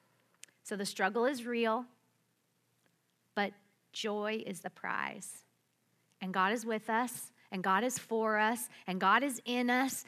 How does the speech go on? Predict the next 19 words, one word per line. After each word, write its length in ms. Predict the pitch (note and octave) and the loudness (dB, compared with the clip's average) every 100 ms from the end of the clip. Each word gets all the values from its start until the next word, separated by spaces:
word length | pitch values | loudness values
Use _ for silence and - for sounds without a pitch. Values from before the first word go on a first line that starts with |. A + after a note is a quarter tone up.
| - | -8
and 120 | G3+ G3 | -4 4
God 200 | F#3+ A#3 | 4 4
is 160 | D4+ | 2
changing 560 | - C4+ G#3+ G3 F#3 F3+ | -2 -2 -2 -2 -4 -4
us. 500 | F3 A#3 - - - _ _ _ _ _ _ _ _ _ _ _ | -2 -4 -6 -8 -14 _ _ _ _ _ _ _ _ _ _ _
So 180 | - F#3 | -14 -8
let's 260 | F3 E3 - | -6 -8 -6
jump 240 | F3+ E3+ | -8 -8
in. 200 | D#3+ D#3 - _ _ _ _ _ _ _ _ - - | -12 -18 -20 _ _ _ _ _ _ _ _ -12 0
All 60 | A3 | 2
right, 160 | F3+ | 2
our 80 | G#3 | 0
topic 340 | G3+ A3+ C#4 - | 2 2 2 0
for 140 | C#4+ | 0
tonight, 460 | D4+ C4+ G#3+ D4 - - - | 4 6 6 6 -2 -16 -4
like 160 | G3 C4 | 0 0
I 60 | |
said, 360 | C4 G3+ F3 G3 | 2 4 6 6
is 340 | F#3+ G3 G3+ | 2 0 -6